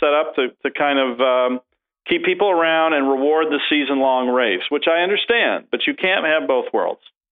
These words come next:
That's all I'm saying. You need to, you either <laughs> need to make it a real cutthroat playoff and thank the season points race for getting people there or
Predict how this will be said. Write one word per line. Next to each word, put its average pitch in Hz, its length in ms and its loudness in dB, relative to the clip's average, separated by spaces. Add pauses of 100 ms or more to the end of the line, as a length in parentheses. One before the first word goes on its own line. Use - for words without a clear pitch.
(160)
That's 147 160 0
all 120 180 2
I'm 92 140 -6
saying. 113 120 -4
You 143 60 0
need 170 200 2
to, 170 120 2
you 160 240 2
either 202 140 0
<laughs> 180 120 0
need 220 140 -2
to 190 80 2
make 175 220 0
it 139 80 2
a 120 80 0
real 185 400 0 (280)
cutthroat 175 480 0
playoff 143 420 2 (580)
and 131 340 0 (100)
thank 170 260 0
the 175 80 0 (100)
season 160 320 0
points 160 340 0
race 147 300 2
for 131 80 -2
getting 139 360 0
people 135 300 -2
there 113 400 0 (300)
or 131 600 2